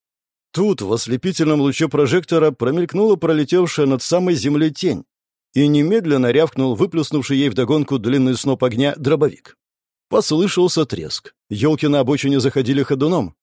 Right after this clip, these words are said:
но останавливаться и проверять, кого удалось подстрелить, охранники не стали. «Тьфу ты, нечисть!» —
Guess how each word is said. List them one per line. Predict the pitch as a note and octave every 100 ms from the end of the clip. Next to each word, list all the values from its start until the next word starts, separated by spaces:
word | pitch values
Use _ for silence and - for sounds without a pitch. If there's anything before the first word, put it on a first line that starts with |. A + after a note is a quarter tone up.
| -
но | D#3+ A3
останавливаться | - F#3 G#3+ G3 F3+ D#3+ D#3+
и | D3
проверять, | C3 C#3+ C#3+ C#3+
кого | - C3+ C3+ D3
удалось | A#2 A#2+ -
подстрелить, | A#2+ A2 - A#2 F3 - - _
охранники | A3+ G#3 D#3+ B2 G#2+
не | A#2
стали. | A#2 - C#2+ - _ _ _ _ _ _
«Тьфу | - - E3
ты, | G#3 - B2
нечисть!» — | F#2+ A2+ A2 A2+ - - -